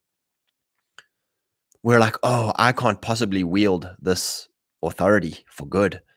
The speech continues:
That would be authoritarian. That would be statist.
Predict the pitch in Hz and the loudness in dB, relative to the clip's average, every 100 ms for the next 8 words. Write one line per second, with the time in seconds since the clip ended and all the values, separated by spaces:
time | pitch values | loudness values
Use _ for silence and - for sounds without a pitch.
0 | - 104 123 98 92 76 - 80 80 - | -4 0 0 0 -2 -4 -6 -8 -8 -6
1 | 92 95 73 - _ _ _ _ - 131 | -2 -2 -4 -12 _ _ _ _ 4 4
2 | 110 76 80 - - - 107 - - - | 2 -2 -4 -4 -4 0 -2 -2 -10 -12